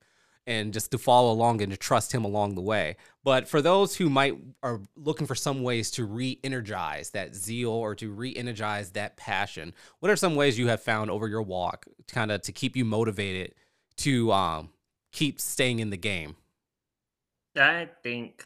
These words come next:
Speaker 2: that the biggest way to re-energize oneself is to experience Christian fellowship.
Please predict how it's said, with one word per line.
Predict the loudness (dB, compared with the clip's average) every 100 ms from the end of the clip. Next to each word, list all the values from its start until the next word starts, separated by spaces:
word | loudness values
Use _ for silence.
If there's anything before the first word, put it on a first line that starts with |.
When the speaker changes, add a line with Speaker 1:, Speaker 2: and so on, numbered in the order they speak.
| -8
Speaker 2:
that | -6 -6 -8
the | -12 -12 _
biggest | -8 -6 -6 -6 -4 -4 -6 -12 -16 -16
way | -8 -4 -2 -2 -6 -8 -12 -12
to | -12 -12 -12 -14
re-energize | -8 -4 -2 -2 -4 -4 -4 -6 -12 -14 -12 -12
oneself | -12 -12 -14 -14 -12 -10 -12 -14
is | -10 -8 -8
to | -6 -6 -6
experience | -8 -10 -6 -6 -4 -6
Christian | -8 -8 -10 -12
fellowship. | -10 -8 -8 -12 -14